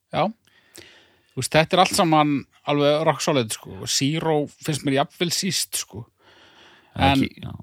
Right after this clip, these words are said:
Speaker 1: en, sko, öll þessi myndbönd,
Speaker 2: Mhm.
Speaker 1: uh, liggur við að ég muni eftir og reynda líka,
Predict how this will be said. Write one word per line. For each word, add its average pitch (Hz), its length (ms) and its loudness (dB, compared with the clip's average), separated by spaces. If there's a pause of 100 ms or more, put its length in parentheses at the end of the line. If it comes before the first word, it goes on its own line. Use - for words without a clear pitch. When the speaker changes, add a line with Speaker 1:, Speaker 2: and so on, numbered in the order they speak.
(220)
Speaker 1:
en, 143 340 2 (600)
sko, 151 500 2 (280)
öll 170 200 4
þessi 165 340 0
myndbönd, - 600 -6 (300)
Speaker 2:
Mhm. 101 280 2 (1080)
Speaker 1:
uh, 147 320 -8
liggur 151 320 0
við 117 220 -2 (160)
að 139 180 2
ég 143 80 2
muni 156 320 2
eftir 147 400 0 (1000)
og 123 80 -2
reynda 120 220 0
líka, 131 720 0